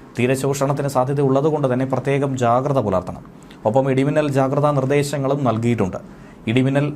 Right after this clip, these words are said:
അപകടകാരികളാണ്. അവ മനുഷ്യൻ്റെയും ജീ-, മൃഗങ്ങളുടെയും ജീവനും വൈദ്യുത ആശയവിനിമയ ശൃംഖലകൾക്കും വൈദ്യുത ചാലകങ്ങളുമായി ബന്ധിപ്പിച്ചിട്ടുള്ള വീട്ടുപകരണങ്ങൾക്കും വലിയ നാശനഷ്ടം സൃഷ്ടിക്കും. അതുകൊണ്ട് തന്നെ പൊതുജനങ്ങൾ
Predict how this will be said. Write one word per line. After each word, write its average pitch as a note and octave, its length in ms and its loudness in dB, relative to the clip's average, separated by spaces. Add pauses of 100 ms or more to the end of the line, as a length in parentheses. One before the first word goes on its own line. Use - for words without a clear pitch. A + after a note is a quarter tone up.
(100)
അപകടകാരികളാണ്. C#3+ 920 2
അവ G#2+ 140 0
മനുഷ്യൻ്റെയും C#3 840 -2
ജീ-, C3 240 0
മൃഗങ്ങളുടെയും C#3 680 -2
ജീവനും C3 440 -2
വൈദ്യുത B2+ 340 0
ആശയവിനിമയ C#3 720 -4
ശൃംഖലകൾക്കും A#2 680 -4 (480)
വൈദ്യുത C3 340 0
ചാലകങ്ങളുമായി C#3+ 720 0
ബന്ധിപ്പിച്ചിട്ടുള്ള C#3 640 -2
വീട്ടുപകരണങ്ങൾക്കും C3 1040 -2
വലിയ A#2+ 220 -2
നാശനഷ്ടം A#2+ 500 -2
സൃഷ്ടിക്കും. - 440 -8 (600)
അതുകൊണ്ട് C#3 360 2
തന്നെ C#3 140 0
പൊതുജനങ്ങൾ D3 600 0